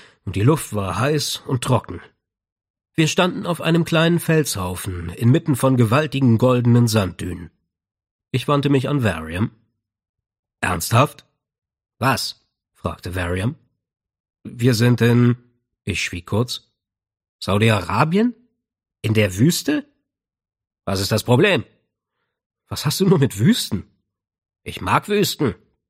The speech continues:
Ich verdrehte die Augen. "Egal." Jedenfalls ging das Bindungsritual schief, und das ist einer der Gründe, aus denen sie so durchgedreht ist.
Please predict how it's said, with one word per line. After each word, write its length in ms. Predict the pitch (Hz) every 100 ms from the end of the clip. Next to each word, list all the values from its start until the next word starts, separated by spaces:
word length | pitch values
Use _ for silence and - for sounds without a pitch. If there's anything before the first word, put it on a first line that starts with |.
| _ _ _ _ _ _ _ -
Ich 160 | 147
verdrehte 460 | - 98 90 85 98
die 140 | 110
Augen. 280 | 98 85 - - _ _ _ _ _ _ _ _ _ _ _ -
"Egal." 480 | 185 101 95 82 80 82 - - - - _ _ _ _ _ _ _ _ _ -
Jedenfalls 840 | 143 185 175 - 160 156 - -
ging 260 | - 113 165
das 200 | 165 -
Bindungsritual 880 | 156 185 170 147 127 117 113 104 104
schief, 580 | - 92 87 - - - - -
und 140 | 135 175
das 120 | 180
ist 160 | 170
einer 280 | - 175 170
der 120 | 156
Gründe, 320 | 139 156 151 135
aus 200 | 135 -
denen 220 | 143 135
sie 120 | 127
so 120 | 123
durchgedreht 600 | 113 120 - 82 82 76
ist. 340 | 87 - -